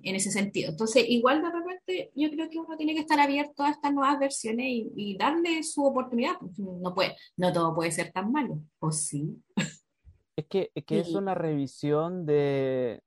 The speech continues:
Speaker 2: desde el cómic, justamente. O sea,
Speaker 3: Mm.
Speaker 2: hablamos del cómic que hizo Charles Adams ya en el año treinta, por ahí más o menos.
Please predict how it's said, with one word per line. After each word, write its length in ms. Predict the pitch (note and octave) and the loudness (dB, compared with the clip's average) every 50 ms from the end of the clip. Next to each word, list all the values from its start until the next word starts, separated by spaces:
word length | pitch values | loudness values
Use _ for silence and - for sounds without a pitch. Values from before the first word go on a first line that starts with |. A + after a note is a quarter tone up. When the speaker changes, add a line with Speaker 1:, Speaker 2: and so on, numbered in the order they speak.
| _ - | _ -12
Speaker 2:
desde 320 | - C#3 B2+ D#3 D3 D3 | -6 -2 0 2 4 4
el 120 | C#3+ C3+ B2 | 2 2 0
cómic, 360 | _ - D#3+ D#3 D3 C3+ B2+ | _ -4 -2 -2 -2 -2 -4
justamente. 640 | - D3 C#3+ _ - C#3+ C#3 C#3+ C#3 C3 - - A2+ G#2 F2+ G2+ A#2+ _ _ - | -4 -6 -6 _ -2 -2 0 0 -2 -4 -4 -6 -10 -10 -10 -14 -20 _ _ -18
O 60 | D#3 | -8
sea, 140 | D3+ F3+ D#3+ | 0 2 4
Speaker 3:
Mm. 20 | |
Speaker 2:
hablamos 280 | D3 D3 D3+ D#3+ D#3+ D#3 | 4 4 4 2 2 2
del 120 | D3+ C#3+ | 0 0
cómic 300 | - - D3+ D3+ D#3+ D3+ | 0 0 2 2 2 0
que 80 | - C#3+ | 0 0
hizo 460 | C#3+ C#3+ - - D#3 D3+ D3+ D3+ D3 C#3 | -2 0 2 2 4 6 6 6 6 4
Charles 360 | - - D3+ D3+ D3 - - | 2 2 2 2 2 0 0
Adams 320 | C#3+ D3 D3 D3 D3 - - | 2 4 4 2 0 0 0
ya 200 | C3 B2+ B2 B2 | 2 4 4 4
en 100 | A#2 A#2+ | 4 2
el 100 | A#2 A2 | -2 -4
año 240 | A#2 B2 C3 C3 A#2+ | -2 -2 -2 -2 -2
treinta, 640 | - A2+ A#2 A#2 A#2 A#2 - _ - F3 G#3 C4+ C#4+ - | -2 -4 -6 -6 -6 -8 -10 _ -6 -6 -4 -4 -6 -4
por 120 | - C3+ A2+ | -2 -2 0
ahí 200 | G2 A2 A#2+ D3 | 0 -2 -2 -2
más 140 | F#3 E3+ C3+ | -4 -2 -2
o 100 | A#2+ A#2 | -2 -2
menos. 380 | A#2 A2+ G#2+ G#2+ C3 F3 G#3+ | -4 -4 -6 -6 -6 -6 -8